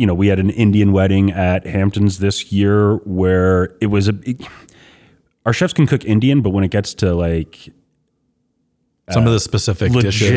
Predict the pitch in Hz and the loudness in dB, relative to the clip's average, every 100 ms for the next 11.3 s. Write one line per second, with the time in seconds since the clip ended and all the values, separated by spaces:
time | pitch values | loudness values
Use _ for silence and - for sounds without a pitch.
0 | 120 143 - 117 117 101 110 95 107 98 | 2 0 -6 -10 -2 0 0 -2 -2 -2
1 | 117 95 87 - 104 98 95 104 101 95 | -4 -4 -8 -4 -2 0 0 0 0 0
2 | 98 110 90 82 104 - - 107 - 101 | 0 0 -2 -2 -4 -4 -8 -8 -2 -2
3 | 90 87 82 76 - - - 98 95 90 | 0 -4 -6 -8 -14 -18 -8 -2 0 0
4 | 87 85 82 - - 151 101 104 101 98 | 0 -2 -4 -8 -4 -4 0 2 2 0
5 | - 104 - 104 104 - - - _ - | -2 -4 0 -2 -2 -8 -14 -18 _ -4
6 | 104 95 95 95 95 104 92 - - 95 | 0 2 2 2 0 0 -2 -4 -4 -2
7 | 85 92 - 104 104 95 87 95 - 101 | -2 -4 -2 -2 0 -2 -4 -6 -14 -20
8 | _ _ _ - 98 95 92 - - 104 | _ _ _ -8 -2 0 0 -4 -4 -2
9 | - 101 104 95 - 98 101 107 135 139 | 0 0 0 -2 -2 -2 2 2 2 0
10 | 95 92 - - - 98 117 104 104 113 | -2 -4 -6 -18 -6 -4 0 2 2 2
11 | 107 107 | 0 0